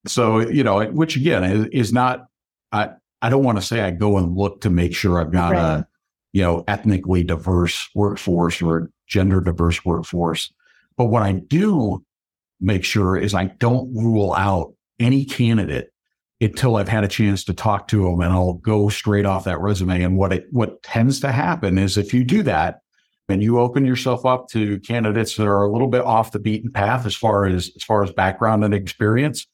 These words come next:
Speaker 1: and you look for folks who are go-getters, you look for folks that are going to be smart, that are gonna, you know, kind of bring, bring all of themselves to the table, you end up with a pretty diverse workforce and a pretty diverse executive team. And I do look for diversity of thought,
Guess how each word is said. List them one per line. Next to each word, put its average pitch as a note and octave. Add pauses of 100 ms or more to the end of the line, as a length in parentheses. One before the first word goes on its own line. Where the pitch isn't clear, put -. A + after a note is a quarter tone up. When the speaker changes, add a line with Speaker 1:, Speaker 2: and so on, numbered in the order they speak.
(280)
Speaker 1:
and A2
you G#2+
look G#2
for C3
folks A2
who A#2+
are G2
go-getters, E2+
you F#2+
look G#2
for G#2+
folks G2
that G2+
are G2+
going F#2+
to F#2
be E2+
smart, G2+
that F2
are F2
gonna, F2+ (440)
you G2
know, F2+
kind F#2+
of F2+
bring, G#2+ (120)
bring A2+
all G2
of G#2
themselves F#2+
to F#2
the F2
table, F#2+ (280)
you B2+
end B2+
up E3+
with A2+
a F#2+
pretty -
diverse F2
workforce F2
and F2
a E2+
pretty F#2+
diverse F2+
executive E2
team. D2+ (300)
And A#2+
I A#2
do B2
look B2+
for G#2+
diversity G2
of E2
thought, D2